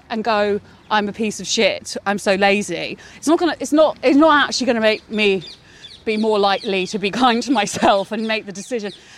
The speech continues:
And that's sort of going back to yesterday, Mother's Day, when my husband came in and was like, he bought me a pancake and a, half an avocado. I was like, "What? Go,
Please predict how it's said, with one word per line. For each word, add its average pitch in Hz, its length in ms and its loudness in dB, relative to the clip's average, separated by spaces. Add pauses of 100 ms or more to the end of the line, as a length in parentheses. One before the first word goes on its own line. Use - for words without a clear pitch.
And 233 100 -6
that's 311 220 0
sort 294 80 -4
of 254 80 -6
going 262 120 0
back 262 180 0
to 247 100 -6
yesterday, 254 420 -2
Mother's 269 320 -2
Day, 175 240 -2
when 185 300 -2 (1000)
my 226 120 -2
husband 311 380 -2
came 226 220 -6
in 208 120 -4
and 196 80 -8
was 196 120 -10
like, 185 240 -4 (300)
he 277 80 -4
bought 226 280 2
me 233 140 -2
a 214 40 -4
pancake 208 760 -4 (380)
and 190 140 -6
a, 190 80 -10 (120)
half 214 320 -6
an 202 80 -8
avocado. 190 580 -8
I 160 220 -8
was - 180 -20
like, - 80 -18
"What? 240 300 -12
Go, 262 120 -10